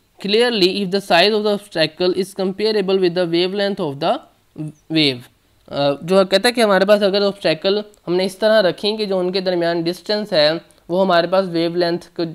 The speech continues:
यानी जो वेवलेंथ है उसके कंपेरेबल होना चाहिए। अगर वो हमारे पास फासला ज़्यादा हो गया तो फिर हम सेमी सर्कुलर पैटर्न ऑब्जर्व नहीं कर पाएंगे।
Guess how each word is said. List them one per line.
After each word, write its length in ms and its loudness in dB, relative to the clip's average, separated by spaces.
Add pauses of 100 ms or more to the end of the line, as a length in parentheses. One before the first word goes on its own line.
यानी 340 -2
जो 160 -2
वेवलेंथ 460 -2
है 100 -2
उसके 220 -6
कंपेरेबल 640 -2
होना 180 0
चाहिए। 260 0
अगर 280 -2
वो 240 -4
हमारे 300 -2
पास 180 -2
फासला 400 0
ज़्यादा 280 0
हो 200 0
गया 220 4 (340)
तो 80 -4
फिर 200 -4
हम 140 0
सेमी 360 -2
सर्कुलर 440 -2
पैटर्न 680 -2 (260)
ऑब्जर्व 600 -2 (440)
नहीं 380 2
कर 140 0
पाएंगे। 460 -4